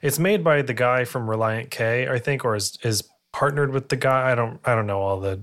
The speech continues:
the background about this thing, but, um, they're hard to find.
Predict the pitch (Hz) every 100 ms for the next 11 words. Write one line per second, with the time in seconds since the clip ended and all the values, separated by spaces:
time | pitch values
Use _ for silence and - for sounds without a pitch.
0 | 117 110 107 101 117 104 101 104 104 -
1 | 110 - 110 107 113 - - - - -
2 | - 131 123 120 113 117 _ - - _
3 | _ _ _ _ - 139 139 170 220 -
4 | - 127 226 254